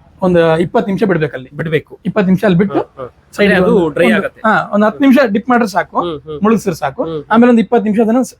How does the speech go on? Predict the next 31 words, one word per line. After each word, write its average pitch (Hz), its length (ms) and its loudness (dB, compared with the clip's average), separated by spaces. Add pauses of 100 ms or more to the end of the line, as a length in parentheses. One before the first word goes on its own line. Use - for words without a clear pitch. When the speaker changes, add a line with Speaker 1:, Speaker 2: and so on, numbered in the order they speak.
(160)
Speaker 1:
ಶೇಡ್ - 180 4
ಅಲ್ಲಿ 190 140 0
Speaker 2:
ಹ್ಮ್, - 240 -20
Speaker 1:
ಸ್ವಲ್ಪ 156 160 -4
Speaker 2:
ಹ್ಮ್. 165 100 -4
Speaker 1:
ನೆರಳಿರೋ 202 280 2
ಕಡೆ 202 160 -2
ಹಂಗೆ 196 220 -2
Speaker 2:
ಹ್ಮ್, 180 80 0
Speaker 1:
ಇಟ್ಟು 147 140 -2
Speaker 2:
ಹ್ಮ್, - 180 -6
ಹ್ಮ್. 143 200 -12
Speaker 1:
ಆಮೇಲೆ 233 240 2
ಬಿತ್ತನೆ 165 240 -10
ಮಾಡ್ಬೋದು. 120 400 -14
Speaker 2:
ಕರೆಕ್ಟ್ 139 240 -12
ಅಲ್ಲ 127 100 -10
ಸರ್? - 340 -16
ಓ, - 20 -6
ಓ, 139 40 -2
ಓ. 135 40 -4 (520)
Speaker 1:
ಬಿತ್ತನೆ - 240 2
Speaker 2:
ಇದು, 247 100 2
Speaker 1:
ಮಾಡ್ಬೋದು. 233 280 -2
Speaker 2:
ಇದು, 240 260 2
ಇದು 277 280 -2
ಆಪ್ಷನ್ 277 320 2
ಇದೆ 285 140 4
ಸರ್? 160 200 -2
Speaker 1:
ಖಂಡಿತ 220 240 2
ಇದೆ, 135 320 -4